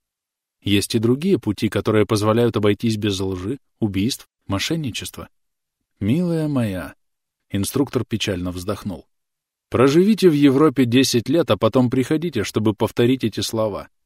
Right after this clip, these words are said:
Если вы по-прежнему будете в них верить. А я скажу вам следующее. До прошлого года я был коммунистом. Пролетарии всех стран, соединяйтесь, мир для всех, каждому по потребностям,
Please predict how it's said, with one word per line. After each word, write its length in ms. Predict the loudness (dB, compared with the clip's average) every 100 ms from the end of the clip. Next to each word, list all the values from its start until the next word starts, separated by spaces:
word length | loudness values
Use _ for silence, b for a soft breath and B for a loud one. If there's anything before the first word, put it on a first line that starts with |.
| _ _ _ _ _ _
Если 360 | -4 -4 -2 0
вы 120 | 0
по-прежнему 680 | 0 2 2 2 0 0 0
будете 380 | 0 -2 -2
в 80 | -2
них 220 | -2 -2
верить. 400 | -2 -2 -4 -14 _ _ _ _ _ _
А 140 | 0 4
я 140 | 4
скажу 320 | 4 2 4
вам 160 | 2 2
следующее. 640 | 0 -2 -2 -6 -8 -12 _ _ _ _ _ _ _
До 160 | -2 2
прошлого 480 | 4 2 2 2 2
года 240 | 0 0
я 160 | -2 0
был 180 | 0 2
коммунистом. 640 | 0 0 -2 -4 -8 -12 _ _ _ _ _ _ -2
Пролетарии 480 | 0 2 2 2 0
всех 240 | -2 -6
стран, 300 | -4 -4 -4
соединяйтесь, 880 | -6 -6 -6 -4 -2 0 0 -2 2
мир 200 | 2 2
для 200 | 0 -4
всех, 440 | -2 2 2 2 0
каждому 440 | 0 2 0 -2
по 120 | -2
потребностям, 800 | -2 0 2 0 2 -2 0 -4